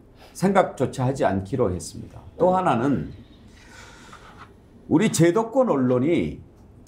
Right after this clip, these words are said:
이 대법원장의 자리에 대한 중요성을 과연 어떻게 생각하고 있는가, 어제 그런 생각이 들었습니다.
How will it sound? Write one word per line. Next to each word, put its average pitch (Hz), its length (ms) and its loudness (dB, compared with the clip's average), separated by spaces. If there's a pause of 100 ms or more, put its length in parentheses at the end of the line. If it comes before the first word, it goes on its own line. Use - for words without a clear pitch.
(2250)
이 147 180 2
대법원장의 180 1500 2
자리에 117 440 2
대한 98 260 2
중요성을 127 680 -2
과연 107 320 2
어떻게 139 280 -2
생각하고 185 520 0
있는가, 113 340 2
어제 120 240 2
그런 147 220 0
생각이 175 340 -2
들었습니다. 78 500 -10